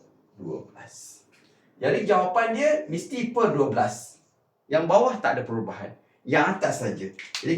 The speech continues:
kita akan boleh buat terus, iaitu enam puluh tiga tolak dua puluh. Jadi, kita tulis enam puluh tiga ni tolak dua puluh. Jadi, tiga tolak kosong ialah tiga,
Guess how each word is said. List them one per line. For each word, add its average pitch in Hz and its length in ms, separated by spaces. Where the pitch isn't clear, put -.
kita 165 200
akan 156 160
boleh 147 240
buat 127 240
terus, 196 480
iaitu 170 720
enam 175 320
puluh 165 240
tiga - 560
tolak 151 400
dua 127 240
puluh. 104 320
Jadi, 139 240
kita 135 240
tulis 143 480
enam 127 160
puluh 131 160
tiga 139 240
ni 180 160
tolak 123 480
dua 120 320
puluh. - 560
Jadi, 127 240
tiga 135 480
tolak - 480
kosong 190 560
ialah 120 240
tiga, 165 480